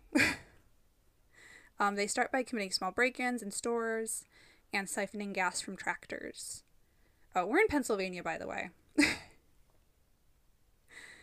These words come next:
Um, they eventually moved to stealing cars and then switched their focus to farm machinery 'cause they're, they're in farmland, Pennsylvania. So there's plenty of it.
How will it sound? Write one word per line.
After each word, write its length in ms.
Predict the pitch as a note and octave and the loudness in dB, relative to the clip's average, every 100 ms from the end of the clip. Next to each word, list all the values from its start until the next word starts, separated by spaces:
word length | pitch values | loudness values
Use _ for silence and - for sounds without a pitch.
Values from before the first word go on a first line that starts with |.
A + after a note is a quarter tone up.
| - - - - | -20 -20 -8 0
Um, 160 | G#3 | 4
they 100 | A3 | 6
eventually 280 | A3 A3+ D#4+ | 4 6 6
moved 180 | C#4+ B3+ | 6 4
to 40 | |
stealing 360 | A3 G#3 A3 C#4+ | 2 4 4 2
cars 680 | - F3+ E3+ F3+ A3 - - - | 2 2 2 0 -4 -6 -6 -6
and 160 | G3+ G3+ | -4 -2
then 120 | G3 | -2
switched 280 | - G#3+ - | -2 -2 -2
their 100 | G3+ | -2
focus 340 | G#3 G3 G3 - | 0 -2 -2 -4
to 80 | |
farm 300 | G#3 - C#4+ | -2 2 4
machinery 640 | A3 F3+ F#3 F3 E3+ F3 D#3+ | 2 -2 -6 -6 -6 -6 -10
'cause 140 | - - | -12 2
they're, 260 | F#3+ E3+ | 4 4
they're 180 | F3 F3 | 2 0
in 60 | E3 | 0
farmland, 680 | - E3+ E3 E3+ D#3+ - - | 0 0 0 -2 -4 -6 -8
Pennsylvania. 720 | - - F3+ - - - G#3+ - _ _ _ _ _ _ | -8 -6 -6 -6 -4 -2 -4 -8 _ _ _ _ _ _
So 60 | - | -4
there's 120 | F#3 | -4
plenty 320 | - B3+ G#3+ F#3 | 0 0 2 0
of 120 | E3 | -2
it. 220 | - - | 0 -2